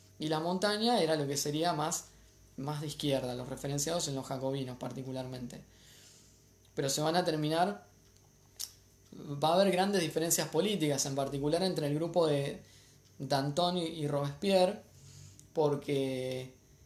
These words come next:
una cosa era cuando estaban en peligro de guerra y cuando estaba la conspiración interna y poner el terror a la orden del día, como dijo Saint-Just, y otra cosa era cuando ya había habido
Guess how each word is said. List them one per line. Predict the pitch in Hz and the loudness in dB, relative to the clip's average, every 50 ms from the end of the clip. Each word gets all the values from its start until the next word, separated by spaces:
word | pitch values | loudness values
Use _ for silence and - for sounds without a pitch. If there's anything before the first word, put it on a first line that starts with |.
| - - - - - - - - | -20 -20 -20 -20 -20 -16 -8 -4
una | 165 175 180 180 180 | -2 0 2 2 2
cosa | 180 208 208 196 202 - 185 175 | 2 2 2 2 4 4 4 2
era | 165 147 139 139 | 2 2 2 0
cuando | 139 139 131 127 131 | 0 -2 -4 -4 -6
estaban | - - 160 170 175 180 180 | -4 -2 0 2 2 2 0
en | 170 175 - | -2 -2 -2
peligro | - 175 180 185 190 185 185 185 | 0 0 2 2 4 4 4 6
de | 185 185 | 6 6
guerra | 196 196 185 170 151 139 131 127 127 - - - - - - | 6 6 6 4 4 2 0 -2 -6 -12 -18 -20 -18 -10 -6
y | - 139 | -4 -4
cuando | 135 131 123 123 | -2 -2 -4 -4
estaba | - 151 160 165 | -2 0 0 2
la | 165 160 160 - - - - - - - - - - - - - | 2 0 0 -2 -8 -18 -20 -20 -20 -20 -20 -20 -20 -20 -14 -8
conspiración | - - - - - 147 143 147 147 - 180 175 180 | -6 -6 -6 -4 -2 0 0 2 2 2 0 0 0
interna | 180 185 180 208 196 190 180 180 180 190 214 233 226 - - - - - - | -2 0 2 2 2 4 4 2 2 2 0 -2 -4 -6 -12 -20 -20 -18 -12
y | - 165 147 | -8 -8 -4
poner | - 139 139 151 156 156 | -2 -2 0 0 0 0
el | 156 147 | 0 0
terror | 143 151 147 156 165 175 175 180 185 | 2 2 2 6 6 6 6 6 4
a | 156 135 | 2 0
la | 131 131 135 | 0 0 0
orden | 143 147 147 151 156 | 2 0 0 0 0
del | 160 165 175 185 | 0 0 2 2
día, | 208 202 196 196 190 175 | 2 4 4 4 4 4
como | 156 151 143 143 147 | 2 0 0 0 0
dijo | 156 151 - 160 | -2 -2 -2 -2
Saint-Just, | - 185 190 190 - 220 208 220 220 - - - - - - - - - - - - - - - - - - | -2 -2 -2 -2 -2 -2 -2 -2 -4 -6 -12 -18 -20 -20 -20 -20 -20 -20 -20 -20 -20 -20 -20 -20 -20 -14 -6
y | - 208 | 0 0
otra | 220 220 214 226 226 | 2 2 2 2 4
cosa | 233 233 226 226 233 214 | 4 4 4 4 2 2
era | 208 208 196 175 | 4 4 2 2
cuando | 170 170 170 175 180 | 2 2 2 2 0
ya | 175 - 185 160 139 120 - - - - - - - - - - | 0 2 2 2 2 0 -4 -8 -18 -20 -20 -20 -20 -20 -20 -14
había | - - 139 135 143 160 170 170 | -8 -6 -4 -2 0 2 4 4
habido | 175 185 180 165 143 135 123 123 | 4 4 4 6 4 4 2 0